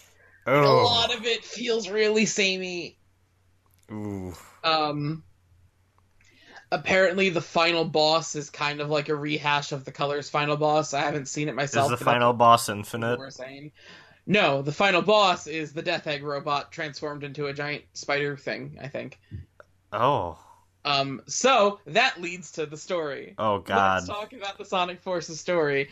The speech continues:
Speaker 1: Please
Speaker 2: The
Speaker 1: do.
Speaker 2: big, the big new villain that is
Speaker 1: Infinite.
Speaker 2: Infinite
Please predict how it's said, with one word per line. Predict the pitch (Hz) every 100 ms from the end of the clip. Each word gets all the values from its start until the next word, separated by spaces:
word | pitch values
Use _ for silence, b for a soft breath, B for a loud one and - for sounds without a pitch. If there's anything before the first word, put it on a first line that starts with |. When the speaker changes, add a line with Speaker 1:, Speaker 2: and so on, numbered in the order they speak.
| B
Speaker 1:
Please | 135 139
Speaker 2:
The | 165 208
Speaker 1:
do. | 190
Speaker 2:
big, | 196 233 262 233 277 b b -
the | 156 202 147
big | 190 190 202 185
new | 190 185
villain | 160 180 175 151 143 139 139
that | 165 180
is | 170 156 147 143 - _
Speaker 1:
Infinite. | - 180 165 117 113 113
Speaker 2:
Infinite | -